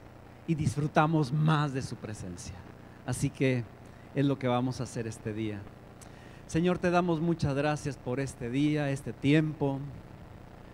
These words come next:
por este lugar, por esta oportunidad que tenemos de escuchar tu palabra. Gracias porque tú eres nuestra solución,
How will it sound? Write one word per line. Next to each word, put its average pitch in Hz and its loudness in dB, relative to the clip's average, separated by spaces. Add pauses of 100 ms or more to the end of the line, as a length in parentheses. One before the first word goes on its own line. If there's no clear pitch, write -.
(140)
por 113 -2
este 110 0 (140)
lugar, 147 4 (760)
por 127 6
esta 151 6
oportunidad 139 2
que 147 -6
tenemos 123 -2
de 117 -2 (100)
escuchar 131 0
tu 120 -2
palabra. 104 -4 (1200)
Gracias 151 0
porque 127 0
tú 147 2
eres 143 6
nuestra 123 0
solución, 139 2